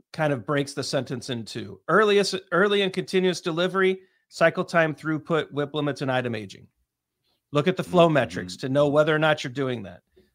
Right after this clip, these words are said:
Speaker 1: The left side, uh, uh, on the first half of the sentence, E B M.
Speaker 2: Current
Speaker 1: Evidence-based
Speaker 2: value, unrealized
Speaker 1: management.
Speaker 2: value. Yep.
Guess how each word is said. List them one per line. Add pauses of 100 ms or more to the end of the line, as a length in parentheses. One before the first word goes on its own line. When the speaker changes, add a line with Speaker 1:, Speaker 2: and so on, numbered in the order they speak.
(160)
Speaker 1:
The
left
side, (180)
uh,
uh,
on
the
first
half
of
the
sentence,
E
B
M. (640)
Speaker 2:
Current
Speaker 1:
Evidence-based
Speaker 2:
value,
unrealized
Speaker 1:
management. (120)
Speaker 2:
value.
Yep.